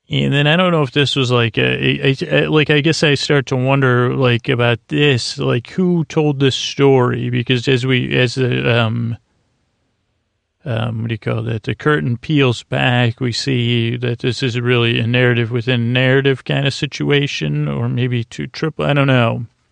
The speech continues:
But I wonder what the, uh, what are the, I forgot the name of this planet, Cassian Four or something. Like, I don't know what message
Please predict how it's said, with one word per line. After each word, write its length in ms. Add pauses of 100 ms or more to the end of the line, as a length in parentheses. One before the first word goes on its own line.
(560)
But 140
I 160
wonder 500
what 360
the, 320
uh, 280
what 180
are 60
the, 240
I 100
forgot 360
the 80
name 200
of 60
this 140
planet, 480
Cassian 500
Four 380
or 40
something. 540
Like, 300
I 100
don't 140
know 100
what 140
message 600